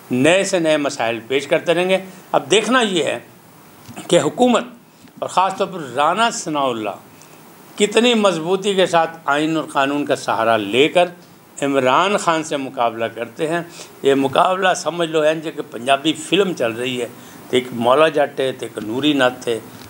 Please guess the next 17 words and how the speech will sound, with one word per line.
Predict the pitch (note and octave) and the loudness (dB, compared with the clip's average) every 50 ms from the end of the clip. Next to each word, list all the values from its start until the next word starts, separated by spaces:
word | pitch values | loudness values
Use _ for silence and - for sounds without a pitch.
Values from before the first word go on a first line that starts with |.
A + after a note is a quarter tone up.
| - | -4
इन | D3+ C#3+ C#3+ C3+ A#2 | -2 0 0 0 4
दोवां | A2 C#3+ D#3+ F3+ F3 | 4 6 6 6 6
दा | E3 D3+ | 4 2
मुकाबला | C3+ A#2+ A2+ - G2+ G2 G2+ A2 A#2 B2+ B2 A#2+ - - - - - - - - | 0 -2 -4 -4 -4 -4 -4 -2 0 0 0 0 -2 -8 -18 -20 -20 -18 -14 -8
खड़ाक | - C3+ B2+ C#3 D3+ D#3 - - | -2 0 2 2 2 0 -2 -6
ते | - B2+ | -10 -10
हुण | A2+ A#2 A2 G#2 F#2+ - | -10 -10 -10 -10 -10 -10
होणगे | G#2 A2+ C3+ D3+ C#3+ C3+ C#3 B2 A2+ - - - - - - | -6 -4 -2 0 0 2 0 0 0 -4 -12 -20 -14 -6 -4
और | A#2+ B2 | -4 -4
खड़ाक | - - - B2 B2+ C3+ C#3 C3+ - | -2 0 0 2 2 2 0 -2 -4
के | C#3 A2+ - - | -10 -12 -12 -6
जारी | - A2 A#2 B2+ D3+ E3+ | -2 0 2 2 2 2
रहणगे | D#3+ D#3+ E3 E3 D#3+ D3+ D#3 | 2 2 0 0 0 -2 -4
डेढ़ | C#3+ B2 C3+ C3+ C3+ | -2 -2 -2 -2 -2
साल। | C3+ - B2+ A#2+ A2+ G#2 - - - - - - - - | -2 0 0 0 0 -2 -8 -16 -20 -20 -20 -20 -14 -8
लिहाजा | A2+ G#2+ A2+ A2 A2 G#2+ A#2 A#2+ A#2+ A2+ - - - - - - - A#2 | -4 0 2 2 2 2 2 0 0 0 -4 -12 -20 -20 -20 -12 -8 -6
नुकसान | A2+ A#2+ B2+ B2 B2+ - - - C#3+ D3 E3+ F#3 G3 G#3 | -2 -2 -2 -2 -2 -4 -4 -2 0 0 0 -2 -4 -6